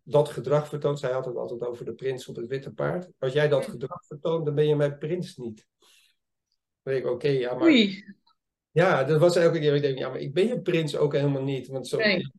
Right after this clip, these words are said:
Speaker 1: voel ik me ook niet, hè?" Want ik, ik had nog die donkere kant in me en, en, en ik had al die oude patronen en al dat dingen die ik nog niet kon. En ik gewoon
Speaker 2: Hmm.
Speaker 1: dat, dus ik moest nog oefenen en ik moest nog van, hè, zoals het boek staat, ik moest nog elke keer van mijn pony vallen. En
Speaker 2: Ja.
Speaker 1: we hebben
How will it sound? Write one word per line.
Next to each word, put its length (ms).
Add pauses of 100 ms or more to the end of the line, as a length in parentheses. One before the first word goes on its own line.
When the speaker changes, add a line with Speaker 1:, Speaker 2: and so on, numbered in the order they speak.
Speaker 1:
voel 300
ik 80
me 140
ook 160
niet, 260
hè?" 200
Want 140
ik, 120
ik 220
had 200
nog 200
die 140
donkere 380
kant 320
in 160
me 100
en, 240
en, 280
en 80
ik 80
had 340
al 160
die 180
oude 200
patronen 600
en 120
al 160
dat 300 (280)
dingen 280
die 180
ik 80
nog 200
niet 240
kon. 400
En 140
ik 220
gewoon 340
Speaker 2:
Hmm. 400
Speaker 1:
dat, 300
dus 160
ik 100
moest 240
nog 240
oefenen 460
en 80
ik 80
moest 200
nog 160
van, 240
hè, 200
zoals 240
het 160
boek 180
staat, 160
ik 100
moest 160
nog 120
elke 220
keer 200
van 140
mijn 140
pony 300
vallen. 320
En 640
Speaker 2:
Ja. 60
Speaker 1:
we 60
hebben 220